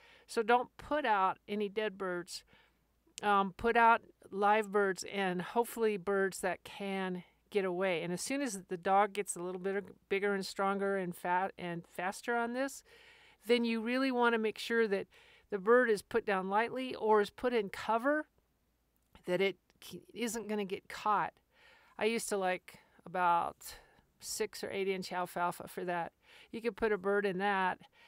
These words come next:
and, you know, dog can't see it and dog smells it and the bird can move. And so when it gets to that, try to not to have them catchable if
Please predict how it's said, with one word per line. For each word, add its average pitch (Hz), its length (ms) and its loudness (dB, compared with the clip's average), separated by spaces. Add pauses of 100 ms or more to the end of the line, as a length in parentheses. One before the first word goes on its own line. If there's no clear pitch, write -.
(240)
and, 190 480 4 (180)
you - 140 -12
know, 180 320 -2 (800)
dog 190 280 6
can't - 240 -10
see 214 240 0
it 262 120 -2 (400)
and 190 360 2
dog 196 260 2
smells 220 380 2
it 247 220 2 (100)
and 190 200 -2
the 175 120 -4 (160)
bird 208 320 4
can 160 500 -6
move. 226 600 2
And 170 260 -8 (360)
so 214 380 0 (800)
when 220 200 2
it 214 120 -2
gets 294 280 -4
to 233 80 -4
that, 196 340 4
try 226 220 -2
to 233 140 0
not 208 240 -2
to 196 60 -10
have 190 260 0
them 175 180 -4
catchable 226 560 -8 (120)
if - 460 -4